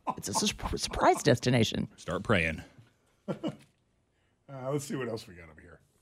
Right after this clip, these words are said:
Speaker 3: Oh, yeah, this is a crazy story out of Houston. It was New Year's Eve, and Sabina Barajas was dressed up, ready to celebrate with her family in North Houston. Just minutes after taking a video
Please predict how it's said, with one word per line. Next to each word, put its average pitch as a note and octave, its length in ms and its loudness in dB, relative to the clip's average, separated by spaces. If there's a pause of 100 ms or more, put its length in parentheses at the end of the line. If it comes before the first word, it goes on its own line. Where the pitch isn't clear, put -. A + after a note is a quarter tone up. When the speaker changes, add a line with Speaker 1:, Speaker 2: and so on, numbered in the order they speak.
(400)
Speaker 3:
Oh, - 180 0 (100)
yeah, D3+ 160 -2
this C3+ 220 0
is A#2+ 160 -8 (240)
a - 60 -10 (300)
crazy D3+ 340 4
story A#2+ 320 4
out F2+ 60 2
of E2 80 -8
Houston. D#3 420 2
It A#2 80 -4
was A#2+ 120 2
New D#3+ 120 10
Year's F3+ 320 8
Eve, A#2+ 280 4 (480)
and C3+ 220 4
Sabina D3 380 6
Barajas C#3 640 8 (320)
was A#2+ 240 2
dressed D3+ 340 8
up, D3+ 220 8
ready D#3 240 8
to C#3+ 80 4
celebrate C3+ 520 8
with B2 140 4
her A#2 120 4
family D3+ 400 6
in A2+ 80 4
North C3 220 6
Houston. - 460 2
Just B2+ 240 0
minutes G3 300 6
after D#3+ 220 6
taking C#3+ 340 2
a A#2 60 2
video G2 600 2